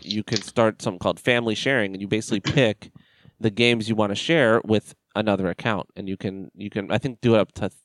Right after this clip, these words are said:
with three accounts or something like that. Um, and so you play on that. And what you have to do is, before you start the mod, make one character. You just make a single character,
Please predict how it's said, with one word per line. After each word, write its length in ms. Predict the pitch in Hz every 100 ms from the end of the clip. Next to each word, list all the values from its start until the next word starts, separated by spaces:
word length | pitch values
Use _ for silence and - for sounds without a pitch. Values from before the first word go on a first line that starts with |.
| _
with 160 | 104
three 300 | - - 104
accounts 340 | 92 98 90 -
or 40 |
something 180 | - 98
like 100 | -
that. 160 | - - - _ _ _ _ - _ _ _ _ -
Um, 300 | 104 101 -
and 180 | 117
so 80 | -
you 80 | 120
play 160 | 131 113
on 120 | 95
that. 220 | 92 -
And 100 | 107
what 100 | 110
you 60 | 104
have 160 | 131
to 100 | 135
do 220 | 131 120
is, 160 | 107 101
before 340 | 104 - 120
you 80 | 120
start 320 | 113 127 120
the 80 | 117
mod, 420 | 117 123 110 98
make 240 | 104 104 -
one 460 | 98 107 107 117 - _ -
character. 580 | 110 101 - 87 87 -
You 140 | 101 95
just 180 | 92
make 260 | 101 104 104
a 80 | 104
single 340 | - 110 113
character, 460 | - 117 104 101